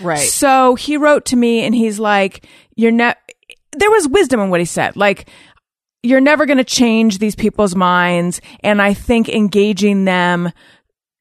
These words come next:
Speaker 2: uh, could make them want to hurt you."
Speaker 1: Hmm.
Speaker 2: Um, and, you know, blah, blah, blah, blah. Like, I understand, but it's, and the thing is, like, I already was thinking, like, "Why am I doing this?"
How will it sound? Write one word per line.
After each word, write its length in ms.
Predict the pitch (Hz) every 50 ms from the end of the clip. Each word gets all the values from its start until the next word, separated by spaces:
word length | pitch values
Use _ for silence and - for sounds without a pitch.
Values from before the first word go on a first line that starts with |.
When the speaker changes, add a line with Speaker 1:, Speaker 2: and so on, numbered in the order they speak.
| _ _ -
Speaker 2:
uh, 340 | 202 196 185 180 175 165 - -
could 180 | - - 285 185
make 260 | 208 208 196 196 220
them 200 | 190 196 185 180
want 200 | 170 165 - -
to 60 | -
hurt 380 | 196 - - 185 - 147 - -
you." 180 | - - - - - - - - - - _ _
Speaker 1:
Hmm. 560 | - 175 170 165 160 156 151 147 143 139 135 135 135
Speaker 2:
Um, 460 | 190 180 175 160 151 135 127 - - _ _ _ _ _ _ _ _ _ -
and, 480 | 220 214 208 202 190 190 190 185 -
you 100 | - 185
know, 80 | 196 196
blah, 120 | 190 196 185
blah, 240 | 185 185 180 180 175
blah, 60 | 170
blah. 320 | 151 151 170 160 165 160 151
Like, 160 | 165 190 190
I 80 | 208 208
understand, 540 | 208 196 196 - - 226 202 190 190 180 -
but 100 | 180 165
it's, 140 | 160 - -
and 140 | - 262 269
the 60 | 294
thing 240 | 285 - 415 440 427 427
is, 180 | 415 392 359 -
like, 200 | 320 285 - -
I 180 | 254 330 381
already 680 | 339 - 294 294 277 233 196 180 165 165 185 202 208 208
was 240 | 190 190 190 185 -
thinking, 440 | - 208 202 185 196 190 185 180 180
like, 200 | 175 170 165 -
"Why 280 | 185 180 208 202 196 202
am 160 | 196 180 175
I 80 | 165
doing 320 | 160 143 160 151 151 170 202
this?" 280 | 220 240 262 262 -